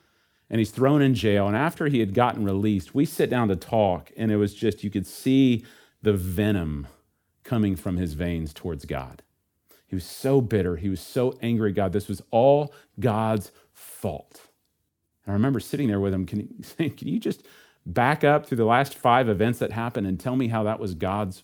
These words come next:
fault?" See, but it's the same temptation that was in the garden at the beginning, that when trials come, we want to put the finger on God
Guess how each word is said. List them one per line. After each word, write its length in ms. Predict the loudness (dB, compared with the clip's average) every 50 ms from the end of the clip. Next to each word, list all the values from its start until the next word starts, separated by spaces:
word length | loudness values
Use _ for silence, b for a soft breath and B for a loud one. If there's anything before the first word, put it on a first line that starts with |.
| _
fault?" 520 | -12 -8 -6 -6 -6 -8 -12 -18 _ -20 _ _ _ _ _ _ _ _ _ _ _ _ _ _ _ _ _ _ _ _
See, 180 | 0 2 4
but 160 | 4 6 6 4
it's 160 | 2 2 -2
the 80 | -8
same 480 | -8 -8 -8 -6 -4 -2 -2 -2 -2 -4
temptation 840 | -4 -2 -2 -2 -2 0 -2 -2 -2 -2 -4 -4 -4 -4 -4 -6 b b b b b b b b
that 100 | -2 0
was 180 | 0 0 2
in 60 | 2
the 300 | 2 2 2 0 -2 -4 -6 -2
garden 440 | 0 2 2 4 2 2 0 0 -2 -4
at 80 | -6 -4
the 80 | -4
beginning, 400 | -4 -2 0 0 0 0 0 -2
that 100 | -2 -2
when 120 | -4 -4 -6
trials 480 | -4 -2 -2 0 0 2 0 -2 -4
come, 340 | -4 -6 -4 -2 -2 0 0
we 100 | 0 0
want 440 | -2 0 0 0 0 -2 -2 -6 -12 b b b b b b
to 80 | -8
put 200 | -6 -4 -4 -4
the 80 | -4 -8
finger 460 | -8 -4 -2 0 2 2 2 2 0
on 180 | 0 0 -2 0
God 480 | 0 2 2 2 2 0 0 -2 -4